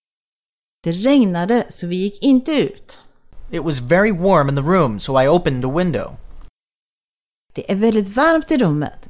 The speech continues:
Speaker 1: så jag öppnade ett fönster.
Speaker 2: Did you call Ingrid this morning? No, I didn't have time.
Speaker 1: Ringde du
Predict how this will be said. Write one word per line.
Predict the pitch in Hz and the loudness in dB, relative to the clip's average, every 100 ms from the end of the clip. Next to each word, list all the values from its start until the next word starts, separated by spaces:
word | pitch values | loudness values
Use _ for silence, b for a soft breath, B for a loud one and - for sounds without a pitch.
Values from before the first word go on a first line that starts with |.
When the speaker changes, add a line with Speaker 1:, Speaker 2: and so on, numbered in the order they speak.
| - | -18
Speaker 1:
så | - | -8
jag | 170 - | -6 -4
öppnade | - - 175 | -8 -6 -6
ett | 175 - | -6 -2
fönster. | 254 254 - 143 - - - - - - | 2 2 0 -8 -10 -20 -20 -20 -18 -12
Speaker 2:
Did | 117 | -6
you | 135 | -2
call | 160 160 160 | 2 2 2
Ingrid | 170 175 | 0 -2
this | 165 - | -2 -2
morning? | 180 190 233 233 - - - | -2 -2 -4 -10 -16 -14 -8
No, | 151 156 135 | 2 4 4
I | |
didn't | 160 160 135 | 2 0 -2
have | 117 | -2
time. | 175 180 123 82 - - - - _ _ _ _ _ _ _ _ _ - | -2 -2 -2 -6 -14 -16 -16 -18 _ _ _ _ _ _ _ _ _ -2
Speaker 1:
Ringde | 226 233 196 | 2 4 2
du | 185 | -2